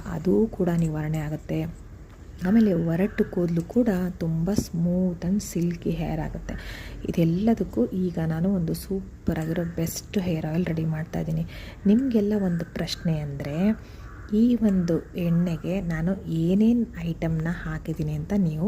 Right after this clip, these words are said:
ಗೆಸ್ ಮಾಡಬೇಕು. ನೋಡೋಣ ಯಾರ್ಯಾರು ಎಷ್ಟು ಐಟಮ್ ಹೇಳ್ತೀರಾ ಅಂತ. ಆ, ಇದರಲ್ಲಿ ಒಂದು ಎರಡು ಕ್ಲೂ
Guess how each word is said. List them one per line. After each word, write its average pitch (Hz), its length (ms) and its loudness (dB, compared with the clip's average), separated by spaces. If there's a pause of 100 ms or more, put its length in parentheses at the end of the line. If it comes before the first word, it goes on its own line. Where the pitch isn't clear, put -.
ಗೆಸ್ 185 300 -4
ಮಾಡಬೇಕು. 151 500 -6 (640)
ನೋಡೋಣ 202 420 6 (140)
ಯಾರ್ಯಾರು 175 640 0 (220)
ಎಷ್ಟು - 280 -6
ಐಟಮ್ 160 300 0
ಹೇಳ್ತೀರಾ 147 560 -2
ಅಂತ. 139 180 -8 (580)
ಆ, 196 60 0 (260)
ಇದರಲ್ಲಿ 214 360 4
ಒಂದು 208 260 4
ಎರಡು 185 480 2
ಕ್ಲೂ - 320 2